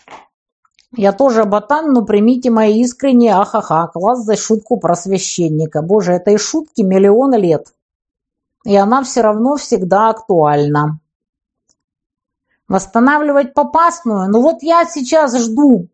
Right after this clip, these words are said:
Михайлова как раз вот пообщается с людьми, посмотрит, а вот, как чего, расскажет, и, возможно, что-то как-то вот, э, прояснится с попасной.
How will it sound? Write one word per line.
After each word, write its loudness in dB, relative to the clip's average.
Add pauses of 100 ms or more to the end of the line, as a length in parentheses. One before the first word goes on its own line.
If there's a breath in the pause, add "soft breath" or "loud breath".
(120)
Михайлова 2
как -12
раз 0
вот -2
пообщается 0
с -6
людьми, 2 (1080 soft breath)
посмотрит, 0 (720)
а 0
вот, 0
как -2
чего, 0 (880)
расскажет, -2
и, -2
возможно, 2
что-то -2
как-то -2
вот, -2 (160)
э, 4 (180)
прояснится 0
с -12
попасной. -2